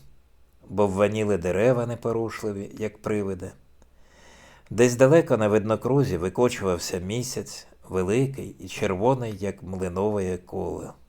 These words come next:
коло. У млині часу. Потемніло небо, та тільки на часок.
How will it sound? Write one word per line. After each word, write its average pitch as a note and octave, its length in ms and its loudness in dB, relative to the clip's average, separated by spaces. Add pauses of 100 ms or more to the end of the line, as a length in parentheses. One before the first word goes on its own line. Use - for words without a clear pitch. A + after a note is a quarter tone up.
(140)
коло. F2 380 -4 (1120)
У F#2 140 -6
млині G#2+ 560 -2
часу. - 600 -8 (1400)
Потемніло E3+ 540 2
небо, F#2+ 480 0 (340)
та C3+ 120 -2
тільки E3+ 320 0
на C3+ 140 0
часок. - 680 -8